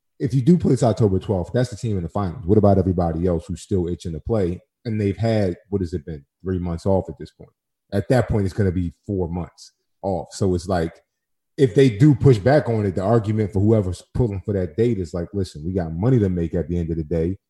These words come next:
'cause this is a damn business. Let's call it what it is." And secondly, y'all, y'all rest is kinda backlogged. You know what I mean? Like, y-, yeah, you out there for, you know, a while in July and August, but it's kinda backlogged. But I, I really hope this is a new day where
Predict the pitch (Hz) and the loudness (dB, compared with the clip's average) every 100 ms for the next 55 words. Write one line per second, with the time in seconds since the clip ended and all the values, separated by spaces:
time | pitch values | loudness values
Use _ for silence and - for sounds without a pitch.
0 | _ 90 85 85 98 110 113 120 113 101 | _ -10 -6 -6 -4 -2 0 0 -2 -4
1 | 92 87 - 104 95 92 87 104 95 87 | -6 -12 -6 -4 -4 -6 -4 -2 -2 -4
2 | _ _ _ 107 - 143 110 110 104 98 | _ _ _ -12 -4 -4 -4 -8 -8 -10
3 | _ 110 107 101 _ _ - 107 135 131 | _ -12 -10 -10 _ _ -16 -8 -6 -6
4 | - - 113 82 117 123 90 80 64 - | -10 -10 -10 -4 -2 -2 -4 -10 -14 -18
5 | 101 104 107 104 113 117 104 92 85 113 | -8 -4 -2 -2 -4 -4 -4 -6 -8 -12
6 | 95 _ _ _ 175 170 147 135 135 131 | -12 _ _ _ 4 6 8 8 8 6
7 | 131 107 117 104 95 - - 123 92 82 | 6 6 6 6 4 -2 -8 -4 -2 0
8 | 107 101 87 85 101 95 85 80 - _ | 2 2 2 0 -2 -2 -4 -10 -18 _
9 | 98 92 90 85 85 107 90 78 - - | -4 0 0 0 0 0 -2 -4 -14 -8
10 | 80 73 _ _ _ _ _ _ _ _ | -8 -8 _ _ _ _ _ _ _ _
11 | _ _ - 107 82 85 82 - - - | _ _ -12 -10 -10 -10 -12 -14 -20 -20
12 | _ 117 123 160 165 165 170 147 135 123 | _ -6 -4 0 0 0 -2 0 0 -2
13 | 117 95 98 98 101 87 95 85 87 78 | -6 -6 -8 -6 -6 -4 -6 -4 -4 -6